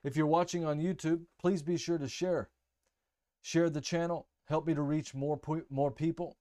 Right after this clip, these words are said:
I appreciate those who have subscribed and, uh, follow the channel. If you're wa-, if you're listening on audio, please share it. Help me to reach more people with the gospel of Jesus Christ. I love you guys so much.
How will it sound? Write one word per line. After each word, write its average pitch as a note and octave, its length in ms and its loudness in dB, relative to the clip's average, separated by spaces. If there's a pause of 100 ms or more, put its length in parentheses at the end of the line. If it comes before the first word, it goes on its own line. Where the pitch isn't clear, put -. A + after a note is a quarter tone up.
(120)
I B2+ 60 0
appreciate D3 460 -2
those C#3+ 200 -2
who C#3+ 80 -4
have A#2 120 -4
subscribed D3 720 -2 (720)
and, A2+ 320 0
uh, A2 220 4
follow C#3+ 280 2
the C3 120 -4
channel. D#3 400 -6 (400)
If A#2 140 -6
you're B2 100 -4
wa-, B2+ 240 -2
if A2 100 -10
you're C#3 120 0
listening C#3+ 360 -2
on B2 140 -2
audio, D3+ 340 2
please C3+ 240 -2
share D#3+ 320 0
it. - 120 -6 (680)
Help C#3 140 4
me D3+ 80 2
to F#3+ 80 0
reach D#3 280 0
more D3+ 160 -2
people D#3 340 -2
with C#3+ 120 -2
the B2+ 100 -2
gospel C3+ 420 2
of A#2 80 -4
Jesus B2 300 -6
Christ. A#2+ 300 -2
I C3 80 -2
love D#3 220 0
you D#3+ 60 0
guys D3 260 0
so D3+ 100 -2
much. D#3 380 -4